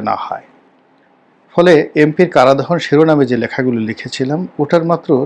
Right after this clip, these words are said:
টোয়েন্টি ফাইভ পার্সেন্ট, তাও আবার just edited, আহ, সেটা বাংলাদেশ প্রতিদিন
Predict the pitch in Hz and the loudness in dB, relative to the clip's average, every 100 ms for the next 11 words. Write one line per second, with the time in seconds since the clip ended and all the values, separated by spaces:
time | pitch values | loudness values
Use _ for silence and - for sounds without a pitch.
0 | - 185 165 170 - 170 165 - 156 - | -2 0 0 -2 -4 -2 -2 -4 -6 -6
1 | 92 - - - _ _ _ _ _ _ | -8 -10 -20 -20 _ _ _ _ _ _
2 | - 143 190 180 147 233 269 190 - - | 0 4 4 4 2 0 -8 -16 -20 -20
3 | - 131 123 - - 151 139 - 101 - | -10 -4 -4 -6 -2 0 0 -2 -10 -12
4 | - - _ _ _ _ _ - 143 123 | -18 -20 _ _ _ _ _ -4 -2 0
5 | 117 - 139 147 120 170 208 135 117 117 | -2 -4 -2 0 0 -2 -4 -2 -2 -4
6 | - 135 127 110 113 | -4 -6 -4 -6 -8